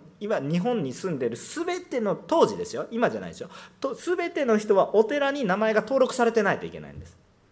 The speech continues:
その住んでいる場所。ね、そういう歴史がありました。で、えー、その結果、宗派に関係なく、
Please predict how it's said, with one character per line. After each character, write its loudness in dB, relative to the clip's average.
そ -6
の -4
住 -4
ん -4
で -4
い -4
る -10
場 -12
所。 -12
ね、 -8
そ -4
う 0
い 0
う 2
歴 4
史 -8
が -4
あ -8
り -14
ま -20
し -20
た。 -20
で、 6
え 2
ー、 0
そ 2
の 4
結 -4
果、 4
宗 0
派 2
に -4
関 -4
係 -2
な -4
く、 -10